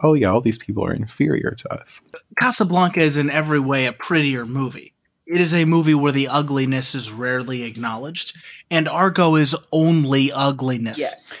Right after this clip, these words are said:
Speaker 1: Yes.
Speaker 2: It is beige and brown and dirty, except for the burning cars and the hung people and, um,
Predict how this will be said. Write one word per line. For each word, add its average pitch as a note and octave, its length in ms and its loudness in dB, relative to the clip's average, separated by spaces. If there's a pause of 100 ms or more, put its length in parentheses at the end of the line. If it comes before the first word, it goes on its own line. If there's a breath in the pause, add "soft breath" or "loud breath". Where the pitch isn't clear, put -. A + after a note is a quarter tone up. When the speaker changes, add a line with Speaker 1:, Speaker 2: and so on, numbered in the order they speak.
(320 loud breath)
Speaker 1:
Yes. G2+ 500 0 (460 soft breath)
Speaker 2:
It E3+ 120 2
is D3+ 240 0
beige D#3 680 0 (140)
and C#3 300 -2
brown C3 720 0
and B2 240 -2
dirty, C3 520 0
except C3 400 -4
for D3+ 140 -2
the C3+ 80 2
burning C3+ 400 0
cars B2 560 0
and A#2+ 180 -6
the A#2+ 60 -2
hung B2+ 400 -2
people A#2+ 540 -6 (400 loud breath)
and, B2 340 0
um, A#2 420 0